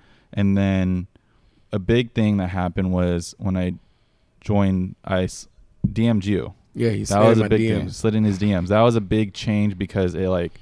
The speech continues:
Speaker 1: opened the floodgates even more for me, because obviously a lot of people watch you, follow Instagram, and then it opened way more business. And I was like, "Okay, maybe I can turn this into a business." Because when I first started, it was just more for fun, more of just a,
Speaker 2: Hobby.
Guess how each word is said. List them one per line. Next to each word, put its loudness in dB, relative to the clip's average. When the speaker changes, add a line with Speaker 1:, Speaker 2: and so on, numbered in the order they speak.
Speaker 1:
opened 4
the 0
floodgates -4
even -4
more 0
for -6
me, -4
because -4
obviously -2
a -2
lot 0
of -8
people -4
watch -2
you, -2
follow 0
Instagram, -2
and -2
then -2
it -4
opened -2
way 0
more 0
business. -2
And -6
I -2
was -8
like, -6
"Okay, -4
maybe -2
I -2
can -6
turn -4
this -4
into -6
a -2
business." -6
Because 0
when 2
I 2
first 2
started, 6
it 6
was 4
just -2
more 2
for -6
fun, -4
more 4
of 4
just 2
a, 2
Speaker 2:
Hobby. -6